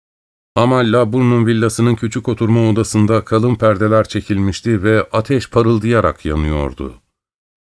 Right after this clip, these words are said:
Baba ve oğul satrancın başındaydılar. Oyunun cesur girişimler gerektirdiğine inanan yaşlı adam, şahını o denli ince ve gereksiz tehlikelere atıyordu ki, bu durum ateşin yanına oturmuş,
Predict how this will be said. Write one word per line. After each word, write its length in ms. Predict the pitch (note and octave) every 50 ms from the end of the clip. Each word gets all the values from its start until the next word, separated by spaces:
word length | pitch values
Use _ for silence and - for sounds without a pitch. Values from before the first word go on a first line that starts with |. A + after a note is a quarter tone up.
| _ _ _ _ _ _ _ _ -
Baba 360 | - F2 G2 G#2+ B2+ C#3 A#2
ve 100 | B2 B2+
oğul 400 | A#2+ - A2 A2+ A#2 A#2+ B2 A2+
satrancın 680 | G#2+ - A2 G#2+ G#2+ - A2+ A2+ A2 G2+ A2 A2 G#2
başındaydılar. 1000 | G2 F#2 - - F2+ F2 E2+ E2+ D#2+ D2+ - C2+ B1+ C2 A#1 A1+ - - - - _ _ _ _ _ _ _ _ _ _ _ _ _ _
Oyunun 360 | A2 B2 C3+ D3 D#3+ D#3 D3+
cesur 300 | C3+ B2+ B2 - - C3
girişimler 580 | A#2 G#2 A#2+ A2 A2 - - A2+ A2+ A2+ A#2 A2+
gerektirdiğine 840 | F2+ G2+ G#2 G#2 G2 - - G2+ G2 F#2 F#2 F#2+ F#2+ G2 G2 G2
inanan 320 | F#2+ F#2 F2+ F2+ G2 F#2+ F#2
yaşlı 440 | F2+ D#2+ E2+ F2+ - - A2 G#2+ G2
adam, 300 | F2 D#2+ F#2+ G2 G2+ F2+ - - _ _ _
şahını 500 | - - A#2+ A#2 A#2 A2+ A#2+ B2+ B2 A#2
o 220 | G#2+ - D#3+ C#3+
denli 300 | B2+ A2 A2 A2+ A2+ A2+
ince 320 | G2+ G#2+ G#2+ G#2 G2+ G#2+ G2
ve 80 | G#2
gereksiz 460 | F2+ F#2 F#2+ G2 G2 - - G#2+ G2+
tehlikelere 600 | - - F#2+ D#2 F#2 F2+ - - G2 F#2 F2+ F2
atıyordu 560 | F#2+ F#2 F2+ - - F#2+ F#2 F2+ F2+ E2+ G#2+ A2
ki, 260 | A2 - A#2+ B2 A#2 - - - - - - _ _ _ _
bu 200 | - F2+ A2+ A#2+
durum 300 | A2+ A2+ A2 A#2 A#2 A2 -
ateşin 380 | - G2 - A2+ G#2 - A#2+ A#2+
yanına 440 | A2+ G#2+ G#2 G#2+ A2 A2 A2+ G#2+
oturmuş, 500 | G2+ - - A2 F#2+ F#2+ G#2 B2 - -